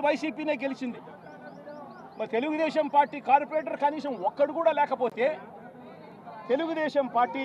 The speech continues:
ఏకంగా పిడుగురాళ్ళ వైస్ ప్రెసిడెన్సీ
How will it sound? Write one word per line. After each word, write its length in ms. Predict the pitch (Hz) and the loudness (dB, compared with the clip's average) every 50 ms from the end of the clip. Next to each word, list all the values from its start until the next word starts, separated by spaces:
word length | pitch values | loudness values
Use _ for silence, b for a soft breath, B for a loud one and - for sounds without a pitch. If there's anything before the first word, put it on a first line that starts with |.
| 262 277 | 4 4
ఏకంగా 320 | 285 277 285 277 269 277 269 262 - | 4 4 2 2 4 4 2 2 0
పిడుగురాళ్ళ 580 | 262 294 294 269 277 302 294 294 311 330 339 359 359 285 - - - - - - - - - - - - - - - - - - - - - - - 170 | -4 -6 -4 -4 0 4 6 6 6 8 8 8 8 8 4 -2 -8 -14 -14 -14 -12 -12 -12 -10 -10 -10 -10 -10 -10 -10 -12 -12 -12 -14 -14 -4 2 2
వైస్ 220 | 220 294 277 - - | 4 4 2 -2 -6
ప్రెసిడెన్సీ 540 | 311 311 277 233 269 302 294 277 214 277 | -4 -4 -4 -4 -4 -4 -4 -4 -4 -6